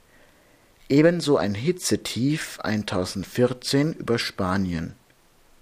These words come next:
Ein Keil des Azorenhochs weitet sich von Westfrankreich bis nach Westdeutschland aus.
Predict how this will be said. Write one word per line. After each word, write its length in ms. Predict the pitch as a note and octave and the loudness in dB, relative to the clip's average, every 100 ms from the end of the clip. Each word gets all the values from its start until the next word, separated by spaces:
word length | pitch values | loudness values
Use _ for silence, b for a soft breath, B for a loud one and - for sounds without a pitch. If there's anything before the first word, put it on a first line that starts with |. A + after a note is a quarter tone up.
| b b b b b b b | b b b b b b b
Ein 280 | A#2+ B2+ C#3+ | 0 0 -2
Keil 460 | - C3+ E3 F#3+ F#3 | 0 4 4 2 -2
des 260 | A2+ - | -4 -2
Azorenhochs 1300 | G#2+ - D3+ D#3 A2 G2 F#2 G#2 C#3 C#3+ - - F#2 | -4 0 4 4 4 0 -2 0 0 -2 -10 -10 -6
weitet 380 | F#2+ G#2 G2+ G2 | 0 0 0 -6
sich 220 | - G#2 | -6 -6
von 240 | - F2+ F2+ | -4 -4 -2
Westfrankreich 1040 | F2+ - - G#2 G2 G#2+ - C#3 E3+ - | -2 -4 -8 -4 -2 -2 0 0 0 -4
bis 240 | - C#3+ C#3+ | -4 -2 -2
nach 200 | C3 G#2 | 0 4
Westdeutschland 1040 | G2 - - - E2 - F#2+ G2 G2 - | 2 2 -4 2 2 2 -4 -4 -6 -4
aus. 460 | G#2 F2+ - - | -4 -4 -8 -12